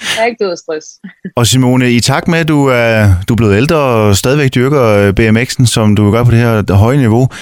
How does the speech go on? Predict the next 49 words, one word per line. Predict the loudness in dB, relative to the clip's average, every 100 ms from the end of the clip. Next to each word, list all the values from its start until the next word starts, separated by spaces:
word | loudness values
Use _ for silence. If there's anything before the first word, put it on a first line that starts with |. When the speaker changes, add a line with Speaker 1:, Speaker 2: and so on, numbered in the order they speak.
| -20 -6
Speaker 2:
øh, | -2 0 0 0
hvad | 0
med | 0
din | 0 0
bror? | 2 2 0 0
Er | 0
han | 2 2
også | 0
stadig | 0 -2
på | 0
højt | 0 0 0
niveau, | 0 0 0
eller | 0 0
hvordan | 0 0
kan | 0 -2
du | -2
stadig | -2 -2 0
bruge | 0
ham | 2 0
i |
dag | 0 0
og, |
og | 0 0
din | 0
Speaker 1:
Øhm, |
Speaker 2:
familie? | 2 2 2 0 -4 -10 -16 _ _ -10
Speaker 1:
jamen, | -6 -2 -2
han | -2 -2
har | 0 0 -2
faktisk, | -2 -2 -2 -2
øh, | -2 -2
gået | -4
en | -4 -4
helt | -4
anden | -4 -4
vej, | -4 -4 -8 -12
øh, | -12 -6 -4
efter | -4 -4 -4
han | -2 -4
prøvede | -2 -2
at | 0
kvalde | -2 -2
til | -6 -8
Rio, | -8 -8 -12 _ -6
øh, | -2 -2 -2 -2 -4 -6 -6 -8 -12 -20 -18 -10 -4
hvilket | 0 0 -2
så | -2
ikke | 0
lykkedes. | 0 0 0